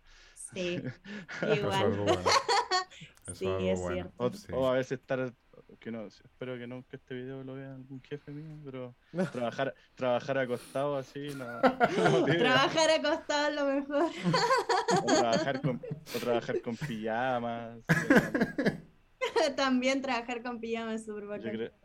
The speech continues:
Speaker 2: yo creo que eso no lo... y en mi caso que tengo familia, también, pues, como decía aquí Melanie, es súper
Speaker 3: Ah.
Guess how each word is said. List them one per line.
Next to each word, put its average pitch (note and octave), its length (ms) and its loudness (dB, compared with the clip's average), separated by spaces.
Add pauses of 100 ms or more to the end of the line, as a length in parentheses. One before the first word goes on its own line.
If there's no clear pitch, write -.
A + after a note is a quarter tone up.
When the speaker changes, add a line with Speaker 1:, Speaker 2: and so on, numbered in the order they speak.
(120)
Speaker 2:
yo A2 180 -6
creo A2 260 -2
que G#2+ 80 -8
eso A2+ 180 -12
no A2 140 -10
lo... G#2 180 -12 (440)
y A2+ 80 -8
en A2+ 100 -4
mi A#2 120 -2
caso C#3 280 -2
que B2+ 100 -6
tengo C#3 300 -6
familia, D3+ 680 -6 (600)
también, A#2+ 340 -4
pues, - 160 -16
como A2 300 -10
decía A2 420 -10
aquí A2+ 480 -14
Melanie, A2+ 460 -8
es G#2 80 -16
súper - 260 -8
Speaker 3:
Ah. F2+ 100 -10